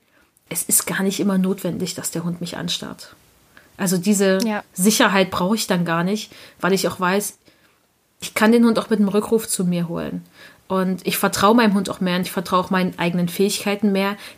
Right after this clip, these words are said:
Speaker 1: denn dieser wertschätzende Umgang, den wir ma-, haben, wenn wir wirklich mit Markersignalen und Belohnung arbeiten, irgendwann fangen wir im besten Fall auch an,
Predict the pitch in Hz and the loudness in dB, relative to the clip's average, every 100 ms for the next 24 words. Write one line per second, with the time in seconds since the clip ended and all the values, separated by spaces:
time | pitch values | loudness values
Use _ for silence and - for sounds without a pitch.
0 | - 185 180 175 175 196 214 - 208 - | 0 2 2 2 2 2 0 0 0 -2
1 | 185 175 - 277 262 202 175 180 175 165 | -2 0 4 4 6 2 2 2 0 0
2 | 165 - - 185 196 196 170 175 185 175 | -2 -4 -2 2 2 2 0 0 0 0
3 | 175 220 220 208 180 175 214 226 196 190 | 2 0 0 -2 0 4 2 2 0 -2
4 | 190 180 180 175 175 175 165 - 180 202 | -2 -4 -4 -4 0 0 -2 -2 0 2
5 | 196 165 170 160 170 _ _ _ _ _ | 0 -4 -8 -18 -20 _ _ _ _ _
6 | _ _ 202 214 220 196 - 220 220 185 | _ _ 2 4 4 2 4 6 6 4
7 | 180 185 - 208 202 180 - 185 | 2 0 0 0 2 0 0 -4